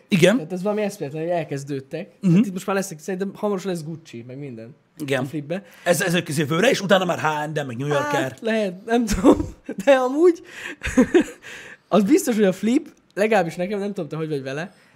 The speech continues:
Speaker 2: nekem egy nagyon női telefonnak tűnik.
Speaker 1: Kicsit nőies, igen.
Speaker 2: De
Speaker 1: Tudod,
Speaker 2: azért,
Speaker 1: hogy
Speaker 2: mert
Speaker 1: miért?
Speaker 2: csillog.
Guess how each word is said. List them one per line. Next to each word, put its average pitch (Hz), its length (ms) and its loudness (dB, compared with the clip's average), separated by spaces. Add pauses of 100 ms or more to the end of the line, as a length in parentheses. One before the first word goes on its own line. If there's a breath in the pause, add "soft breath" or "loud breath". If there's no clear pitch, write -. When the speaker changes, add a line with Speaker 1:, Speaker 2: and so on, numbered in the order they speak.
(140 soft breath)
Speaker 2:
nekem 165 220 0
egy 220 80 6
nagyon 214 260 4
női 135 240 -6
telefonnak 120 560 -14
tűnik. 123 260 -16 (240 loud breath)
Speaker 1:
Kicsit 254 280 -8
nőies, 135 380 -2
igen. 110 380 -10
Speaker 2:
De 208 100 2
Speaker 1:
Tudod, 208 160 8
Speaker 2:
azért, 392 160 4
Speaker 1:
hogy 226 120 6
Speaker 2:
mert 120 180 0
Speaker 1:
miért? 285 140 0
Speaker 2:
csillog. 143 360 -4